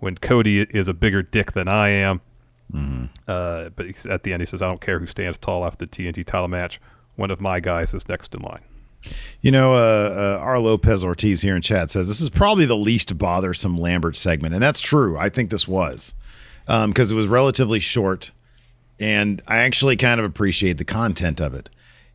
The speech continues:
Speaker 2: He, he, he still delivers in that screamy old man voice that it just makes it, you can't get through to it.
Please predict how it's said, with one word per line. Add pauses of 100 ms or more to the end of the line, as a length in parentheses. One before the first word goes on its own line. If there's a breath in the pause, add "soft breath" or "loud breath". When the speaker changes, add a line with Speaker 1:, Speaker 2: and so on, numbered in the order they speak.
Speaker 2:
He,
he,
he
still
delivers
in
that
screamy
old
man
voice
that
it
just
makes
it,
you
can't
get
through
to
it.